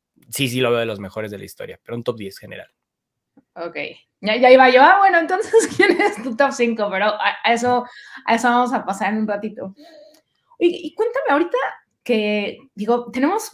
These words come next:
Speaker 2: opiniones bien, bien divididas entre a todos los que nos gusta la, eh, la Fórmula uno. ¿Cómo, qué, cuál es tu opinión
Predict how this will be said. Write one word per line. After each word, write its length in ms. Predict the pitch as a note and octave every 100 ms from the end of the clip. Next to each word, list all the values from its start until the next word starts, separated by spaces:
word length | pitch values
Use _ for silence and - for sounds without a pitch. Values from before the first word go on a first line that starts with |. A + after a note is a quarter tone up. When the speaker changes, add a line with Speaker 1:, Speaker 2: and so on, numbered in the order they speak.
| G3+
Speaker 2:
opiniones 540 | - G#3+ A3 B3 D4 C#4+
bien, 460 | - F#3 G3+ A3 A#3+
bien 180 | A#3+ A#3+
divididas 600 | A#3 F3 F3+ F#3+ G#3 G3+
entre 420 | F#3+ F3 - -
a 120 | F3+
todos 320 | - A3 A#3 A#3
los 140 | G3+
que 100 | F#3+
nos 220 | F3+ F#3
gusta 260 | F#3 F#3 G#3
la, 380 | G3 E3+ D3+ - _ _ _ _ _ _
eh, 500 | G3+ F#3+ F#3 F#3 F3+
la 100 | F3+
Fórmula 460 | F3+ G#3 G3+ G#3 F#3
uno. 440 | F3+ F3+ G#3+ A#4 _ _ _ _ _ _ _ _ _ _ _ _ _ _ _ -
¿Cómo, 300 | D4 - -
qué, 280 | - D#4+ -
cuál 180 | - G4
es 120 | A#4+ -
tu 60 |
opinión 640 | G#4+ A3+ G#3 G#3+ A3+ A3+